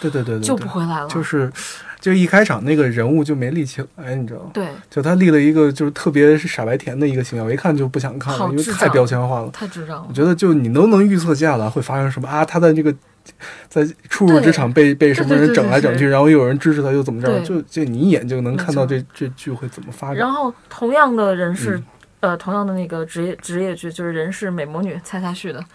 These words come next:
Speaker 1: 啊。
Speaker 2: 分数更低。
Speaker 1: 嗯。
Speaker 2: 啊，就是，总之呢，我看到这些分数，我，
Speaker 1: 嗯。
Speaker 2: 我觉得有一点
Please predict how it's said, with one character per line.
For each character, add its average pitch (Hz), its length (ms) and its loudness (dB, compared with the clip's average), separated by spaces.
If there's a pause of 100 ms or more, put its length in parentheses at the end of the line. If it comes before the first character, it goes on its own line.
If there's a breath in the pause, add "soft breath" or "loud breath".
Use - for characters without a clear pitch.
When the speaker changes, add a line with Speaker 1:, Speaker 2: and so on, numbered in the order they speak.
(100)
Speaker 1:
啊。 123 240 -4
Speaker 2:
分 202 200 -4
数 202 100 -4
更 185 240 -6
低。 156 260 -16 (120)
Speaker 1:
嗯。 123 360 -8
Speaker 2:
啊， 170 380 -10
就 311 100 -12
是， 285 160 -2 (240 soft breath)
总 202 220 0
之 185 140 -8
呢， 302 120 -2
我 196 80 2
看 233 180 -8
到 214 200 -2
这 202 180 -6
些 233 160 -6
分 294 220 -8
数， 262 160 -4
我， 165 140 -4
Speaker 1:
嗯。 - 60 -4
Speaker 2:
我 - 60 -4
觉 196 120 -8
得 240 100 -2
有 180 140 -2
一 190 120 -6
点 160 220 -10